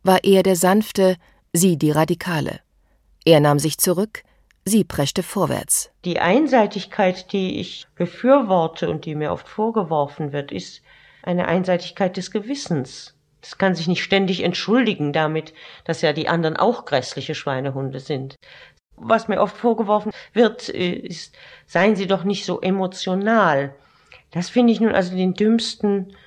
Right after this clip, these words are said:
Speaker 2: männischen Vorwurf, den man überhaupt machen kann, weil ich finde, es ist, äh, gut, wenn man seine Emotionen ausspricht. Man soll sie nicht verleugnen oder verstecken,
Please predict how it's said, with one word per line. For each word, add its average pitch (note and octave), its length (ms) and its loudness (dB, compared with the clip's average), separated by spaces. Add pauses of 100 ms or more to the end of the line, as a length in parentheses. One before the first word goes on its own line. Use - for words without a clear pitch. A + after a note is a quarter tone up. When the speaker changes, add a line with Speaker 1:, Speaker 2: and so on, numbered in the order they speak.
(140)
Speaker 2:
männischen F3+ 880 0
Vorwurf, F3+ 680 -2
den F3 180 -2
man E3+ 240 0
überhaupt G3 480 2
machen D#3 380 -2
kann, C3+ 460 -4
weil D#3 180 -4
ich - 160 -10
finde, F#3 420 -2 (800)
es D#3 180 -2
ist, - 300 -6
äh, D3+ 200 -4 (160)
gut, A3+ 500 2 (140)
wenn D#3 200 -2
man D3+ 220 -2
seine D3+ 300 0
Emotionen E3 640 0
ausspricht. - 1000 -4
Man D#3 140 -6
soll E3 180 0
sie D#3+ 120 -2
nicht G#3+ 320 2
verleugnen C#3 920 0
oder - 220 -6
verstecken, D3 680 -4